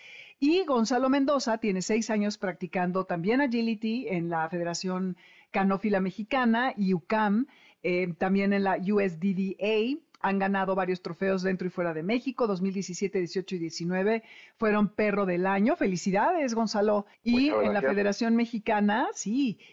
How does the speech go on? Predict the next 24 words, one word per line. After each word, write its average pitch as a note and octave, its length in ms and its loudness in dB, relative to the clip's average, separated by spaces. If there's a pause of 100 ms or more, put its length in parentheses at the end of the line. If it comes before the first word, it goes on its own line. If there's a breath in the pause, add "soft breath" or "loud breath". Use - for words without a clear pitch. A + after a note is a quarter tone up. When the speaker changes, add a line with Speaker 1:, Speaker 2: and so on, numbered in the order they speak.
Speaker 1:
y G3+ 140 2
en G3 100 4
la G3 100 4
ucam A3 360 0
también G3+ 400 2
han G#3 100 0
ganado F#3+ 400 0
la F3+ 160 2
nacional E3 600 -6
en E3 140 -4
estos D#3+ 260 -8
mismos D#3+ 440 -6
años. D#3 520 -6
Hace G#3+ 380 -2
canofilia B3+ 880 2
en A3 60 0
varios G#3 280 0
sectores F3+ 380 -4
de F3 80 -4
la E3+ 280 -4
Ciudad F3 320 -2
de F3 80 -2
México. - 520 -10
Entonces, A#3 720 0